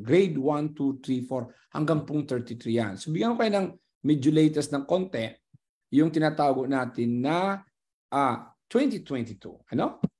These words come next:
So, yan po, makikita nyo dyan. Ah, minsan po, may isa akong kaibigan na guro, ah,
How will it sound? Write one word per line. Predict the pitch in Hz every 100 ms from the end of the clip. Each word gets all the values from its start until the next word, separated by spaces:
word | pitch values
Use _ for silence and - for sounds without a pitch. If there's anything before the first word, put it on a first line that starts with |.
| _ _ _ _
So, | - 165
yan | 247 247
po, | 185 180 -
makikita | 165 170 180 180
nyo | 190 262
dyan. | - 165 202 269 - _ _ _ -
Ah, | 151
minsan | 151 175 196
po, | 180 175
may | 156
isa | 156
akong | 156 151
kaibigan | 143 143 180 151 139 131 139 - _ _
na | 127 123
guro, | 117 113 147 170 160 131 - _ _ _ _ _ _ -
ah, | 113 113 110